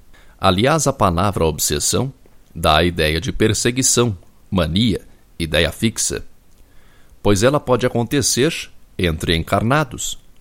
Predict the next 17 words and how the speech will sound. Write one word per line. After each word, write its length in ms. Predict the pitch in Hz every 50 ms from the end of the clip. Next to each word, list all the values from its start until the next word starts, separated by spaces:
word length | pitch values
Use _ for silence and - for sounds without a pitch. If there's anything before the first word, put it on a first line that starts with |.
| - - - - - - -
Não 320 | - 90 95 104 110 113 92
só 240 | - - - 87
pode 460 | 80 - - - 95 107 110 90 - 90
acontecer, 720 | 78 - 87 82 80 - 80 80 - - - 123 156 170
como 300 | - - - 110 117 127
acontece 760 | 135 - - 147 143 101 - - 85 82 92 - - - 131
frequentemente. 880 | - - 135 139 - - 82 76 - - - 101 139 135 95 - - - - - - - _ - _ - - - - - - - - - - - - - -
O 120 | - 151 143
que 180 | - - 180
a 60 | 185 180
diferencia 840 | 131 131 123 - - 120 113 110 95 87 - - - 117 117 104
da 140 | 85 80 76
obsessão 640 | 76 76 69 - - 92 85 76 - - 104 101 95
de 120 | - 90
desencarnado 840 | 80 80 82 - 90 87 82 - 92 85 80 80 80 78 76 78 76
para 240 | - - - 76 80
encarnado, 680 | 82 - 104 107 95 92 85 80 80 - - 160